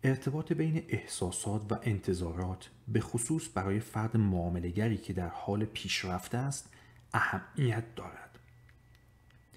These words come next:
یکی از اولویت‌های شما به عنوان مربی معامله‌گری خود باید ایجاد تجربه‌های مثبت باشد تا بتوانید انگیزه و تلاش برای آموختن را در خود حفظ کنید.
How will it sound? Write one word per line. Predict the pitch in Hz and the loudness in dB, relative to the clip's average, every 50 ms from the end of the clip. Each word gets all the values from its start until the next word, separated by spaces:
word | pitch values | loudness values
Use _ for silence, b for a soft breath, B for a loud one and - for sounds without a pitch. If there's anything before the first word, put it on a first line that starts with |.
| B B B B B B B B - | B B B B B B B B 6
یکی | 165 175 175 - | 6 6 6 6
از | 170 147 - - | 0 0 2 2
اولویت‌های | - 107 101 95 95 95 95 92 92 92 - - 120 123 120 | 4 4 6 6 4 2 2 0 0 -2 -2 0 0 2 2
شما | 120 - 110 92 92 95 98 | 2 2 2 2 2 2 0
به | 95 98 - - | 0 0 -2 -2
عنوان | 110 104 92 90 92 110 131 151 | 0 2 2 2 2 2 2 4
مربی | 139 113 101 92 87 85 85 - 113 117 120 | 6 6 6 6 4 2 -2 0 0 2 4
معامله‌گری | 113 101 95 90 85 82 82 82 87 82 85 82 80 92 98 104 | 4 4 4 4 2 2 2 0 0 2 2 2 2 2 2 0
خود | - - - 92 92 95 - B B B B B B B B B B | 0 0 0 0 0 0 -6 B B B B B B B B B B
باید | 117 117 113 117 135 156 - - - | 6 6 6 8 6 2 0 -2 0
ایجاد | - 110 98 - 113 113 110 139 131 - | 0 0 2 2 0 0 2 0 -2 -2
تجربه‌های | - - 95 92 - 95 87 82 80 73 90 107 117 | -2 -2 -2 -2 0 0 0 0 0 0 2 4 4
مثبت | 110 87 82 85 - - - - 90 101 - - | 4 4 2 -2 -4 -6 -4 -2 -2 -2 -2 -2
باشد | - 85 82 - - - 82 82 - - B B B B B B B B | -4 -2 -2 -2 -6 -6 -8 -8 -10 -12 B B B B B B B B
تا | - 117 | 2 4
بتوانید | 107 117 151 151 - 147 127 113 104 101 98 92 - - - | 4 4 2 2 2 2 2 2 2 2 0 -2 -4 -6 -4
انگیزه | 107 98 92 92 85 85 85 82 90 95 98 95 90 | -2 -2 0 0 -2 -2 -4 -2 -2 0 0 0 0
و | 92 90 - - | -2 -6 -6 -6
تلاش | - - - 95 95 101 113 117 - - | -4 -2 0 0 2 2 2 0 0 -4
برای | - 90 92 92 98 - - | -6 -4 0 0 0 0 -2
آموختن | - 101 90 87 85 85 - - - 107 107 107 101 | -4 -4 -2 -2 -4 -4 -6 -6 -2 2 2 4 4
را | 101 90 | 4 2
در | 85 85 85 | 2 0 -2
خود | - - - 95 - | -2 -2 -4 -6 -6
حفظ | - - - 98 95 - - - | -6 -4 -2 -2 -2 0 -2 -2
کنید. | - - 87 - - - - - | -2 -4 -8 -10 -10 -14 -18 -20